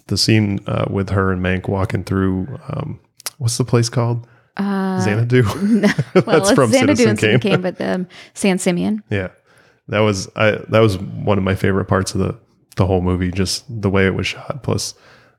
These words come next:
Speaker 1: their back and forth. And I don't know. I just really enjoyed basically everything about the movie. Also, Gary Oldman's in it.
Speaker 2: Mm-hmm.
Speaker 1: <laughs> He's Mank.
Speaker 2: You know what's something, <laughs> uh, something we don't do, which we could probably do more of, is watch scenes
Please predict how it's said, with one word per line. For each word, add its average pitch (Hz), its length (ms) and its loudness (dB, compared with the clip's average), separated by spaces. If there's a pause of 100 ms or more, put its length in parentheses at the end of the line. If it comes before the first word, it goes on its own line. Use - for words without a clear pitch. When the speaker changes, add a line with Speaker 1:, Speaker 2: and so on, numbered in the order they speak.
(140)
Speaker 1:
their 95 200 0
back 90 260 -4
and 95 100 -4
forth. 92 400 -2
And - 240 -8 (140)
I 104 100 0
don't - 160 -6
know. 107 100 -6 (100)
I 113 100 2
just 117 180 4
really 98 220 4
enjoyed 92 420 0 (760)
basically 101 400 -2
everything 95 340 -4
about - 220 -4
the 104 80 -12
movie. 98 200 -6
Also, 110 280 2
Gary 98 240 -4
Oldman's 95 400 -8
in 98 120 -4
it. - 100 -10
Speaker 2:
Mm-hmm. 208 320 0 (100)
Speaker 1:
<laughs> - 80 -16
He's 180 160 0
Mank. - 380 -4 (200)
Speaker 2:
You 247 120 2
know 254 80 4
what's 262 200 0
something, 202 480 -2 (720)
<laughs> - 40 -20 (640)
uh, 202 200 2
something 269 300 0
we 233 120 4
don't 165 280 -2
do, 160 240 -2
which 165 260 -6
we 175 80 0
could - 140 -10
probably 180 560 -4 (160)
do 165 180 2
more 156 280 0
of, 185 360 0
is 180 500 -2 (220)
watch 175 420 0
scenes 170 440 0